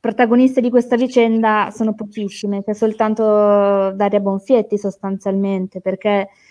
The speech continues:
eh, parliamo di capi di Stato, <laughs> di capi di Stato maggiore,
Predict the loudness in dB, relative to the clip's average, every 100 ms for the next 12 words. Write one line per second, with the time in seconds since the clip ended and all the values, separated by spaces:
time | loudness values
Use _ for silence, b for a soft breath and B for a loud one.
0 | b 0 2 2 2 2 4 4 4 2
1 | 0 0 -2 -2 -4 -4 2 4 4 4
2 | 2 2 0 -2 -2 -2 -2 -2 -2 -2
3 | -2 -2 -2 -2 -2 4 4 6 4 2
4 | 0